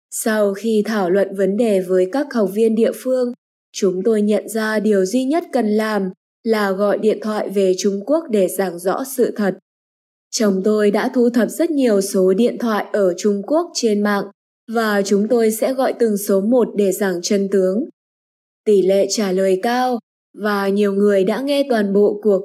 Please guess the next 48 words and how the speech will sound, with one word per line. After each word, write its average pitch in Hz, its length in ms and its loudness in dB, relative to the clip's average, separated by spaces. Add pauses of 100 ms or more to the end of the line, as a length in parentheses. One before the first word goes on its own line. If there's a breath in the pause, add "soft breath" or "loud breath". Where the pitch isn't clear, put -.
điện 208 240 0
thoại. 208 280 -2 (800)
Nếu 190 300 2
ai 214 300 -2
đó 190 200 0
không 226 320 -2
trả 202 200 -2
lời, 185 380 0 (420)
chúng 190 300 -2
tôi 214 220 2
sẽ 226 240 -2
gọi 247 200 0
lại. 214 360 0 (720)
Chồng 214 320 0
tôi 285 240 4
thường 247 300 0
gọi 196 220 2
điện 214 200 2
thoại 214 280 -4
vào 196 260 -2
buổi 185 220 0
sáng 185 420 -2
và 220 180 0
tìm 190 300 0
kiếm 180 220 0
số 185 260 0
điện 220 220 0
thoại 220 280 -4
vào 196 240 -4
những 190 300 -2
thời 214 220 0
điểm 185 260 0
khác. 311 260 -4 (800)
Bình 208 260 2
thường, 202 400 0 (320)
tôi 208 340 2
sẽ 202 200 -2
giúp 294 200 -4
đỡ 233 180 2
gia 277 220 0
đình 240 200 2
họ 214 180 0
hàng 208 320 -4
việc 196 180 0
nhà 202 400 -2
vào 196 260 -2
ban 254 260 -2
ngày 208 340 0